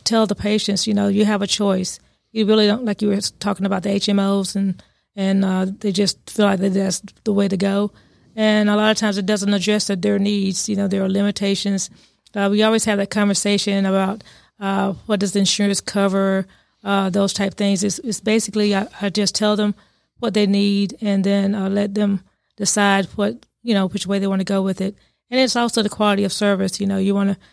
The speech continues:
make sure you get good quality service. So you have, everybody has choices about,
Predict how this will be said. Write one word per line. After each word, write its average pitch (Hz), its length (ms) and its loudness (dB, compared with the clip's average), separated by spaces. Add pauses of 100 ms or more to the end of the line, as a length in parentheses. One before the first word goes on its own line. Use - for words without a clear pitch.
(200)
make 202 120 -4
sure 214 160 0
you 208 100 2
get 202 300 -2
good 208 180 -2
quality 196 340 0
service. 202 320 0
So 202 60 -2
you 214 180 2
have, 220 220 -2 (500)
everybody 254 320 0
has 208 160 0
choices 214 480 0
about, 196 340 -2